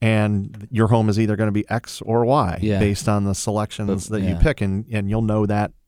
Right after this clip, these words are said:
Speaker 1: in a twenty-minute meeting with somebody in a, in
Speaker 2: And
Speaker 1: a
Speaker 2: you're gonna be a
Speaker 1: showroom.
Speaker 2: bunch, next to a bunch of houses that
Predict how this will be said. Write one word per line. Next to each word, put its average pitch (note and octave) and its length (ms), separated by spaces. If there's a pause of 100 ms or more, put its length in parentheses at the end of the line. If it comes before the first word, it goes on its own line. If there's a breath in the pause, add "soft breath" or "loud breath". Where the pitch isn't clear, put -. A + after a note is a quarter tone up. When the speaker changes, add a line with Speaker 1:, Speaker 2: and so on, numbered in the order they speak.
(100)
Speaker 1:
in G#2+ 160
a F#2 180
twenty-minute G2+ 540
meeting A2 320
with F2+ 120
somebody F#2 600 (520)
in G#2 140
a, F2+ 300
in G#2+ 120
Speaker 2:
And - 20
Speaker 1:
a A2+ 40
Speaker 2:
you're A#2+ 120
gonna A#2+ 80
be A2+ 60
a - 20
Speaker 1:
showroom. G#2 100
Speaker 2:
bunch, A2+ 280
next A#2+ 320
to B2 120
a - 20
bunch A2 240
of G2+ 100
houses G2 580
that F#2+ 280